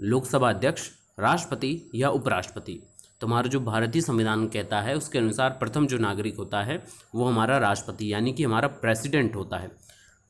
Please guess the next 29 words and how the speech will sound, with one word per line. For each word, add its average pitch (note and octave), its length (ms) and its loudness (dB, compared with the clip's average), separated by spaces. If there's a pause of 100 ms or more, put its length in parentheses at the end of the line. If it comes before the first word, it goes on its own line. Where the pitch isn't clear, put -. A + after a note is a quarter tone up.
(960)
और A2 200 0
हम B2+ 160 2
लोग C#3 160 2
ये C3+ 160 2
लिखा B2 260 -2
हुआ B2 120 2
पाते A2+ 260 0
हैं D#3+ 120 4
कि A#2+ 160 0
president B2+ 380 0
is B2 260 0
the C3 60 2
first E3 380 2 (120)
person A#2 300 0
of A#2 100 0 (200)
our G2+ 260 0 (100)
nation G#2+ 340 0
या C#3 260 2
our G2+ 220 -2
country। E2 440 -6 (760)
ठीक C#3 140 0
है, A3 180 0 (760)
चलिए F2+ 380 -2 (220)
नेक्स्ट B2 220 -4
क्वेश्चन B2+ 240 0
पे A#2+ 100 0
आ A#2 80 4
जाते A#2 240 0
हैं। E3+ 240 -2